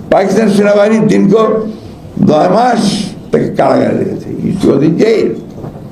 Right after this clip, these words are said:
এবং ষোলোই ডিসেম্বর তিনি মুক্তি হয়েছেন। এটা হচ্ছে বাস্তবতা। তিনি যদি মুক্তিযোদ্ধা না হবেন, মুক্তিযোদ্ধা কি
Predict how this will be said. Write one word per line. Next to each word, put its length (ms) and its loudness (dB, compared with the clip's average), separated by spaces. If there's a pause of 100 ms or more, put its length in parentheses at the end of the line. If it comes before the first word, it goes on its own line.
(320)
এবং 420 0 (400)
ষোলোই 320 4
ডিসেম্বর 380 2
তিনি 220 0
মুক্তি 280 -2
হয়েছেন। 280 -6 (1400)
এটা 140 4
হচ্ছে 140 -2
বাস্তবতা। 800 0 (280)
তিনি 280 4
যদি 160 4
মুক্তিযোদ্ধা 520 2
না 100 4
হবেন, 340 2 (520)
মুক্তিযোদ্ধা 600 2
কি 300 0